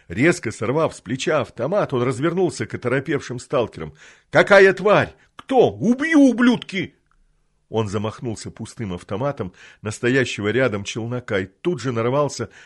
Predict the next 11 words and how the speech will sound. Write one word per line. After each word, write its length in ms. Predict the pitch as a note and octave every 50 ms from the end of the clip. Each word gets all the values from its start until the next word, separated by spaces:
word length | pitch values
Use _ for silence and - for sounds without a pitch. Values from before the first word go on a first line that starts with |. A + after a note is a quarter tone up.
| - _
на 160 | - G#2+ B2
мощный 400 | C3 C#3 D#3 D#3 D3 - - C3
удар 380 | C3+ C3 B2+ C3+ C#3+ C3+ B2 -
в 80 | - -
челюсть. 560 | - - C3+ B2+ G#2 F2 E2+ - - - _ _ - - _ _ -
Упав 380 | G2 - - A2+ A#2 - -
навзничь, 640 | - F#2+ A2+ C3+ D3 C#3+ C3 A2 G#2+ A2 G2 - -
он 120 | G#2+ G2+ -
по-детски 480 | - G2+ G2+ A2+ C#3 C3+ - - A2
заморгал 500 | G2+ G#2 A2 A2 A2+ A#2 A2+ B2+ A#2 G#2+
глазами. 560 | F2+ G2+ A2+ A#2 G#2 G2+ G#2 F2+ E2 D#2 C#2+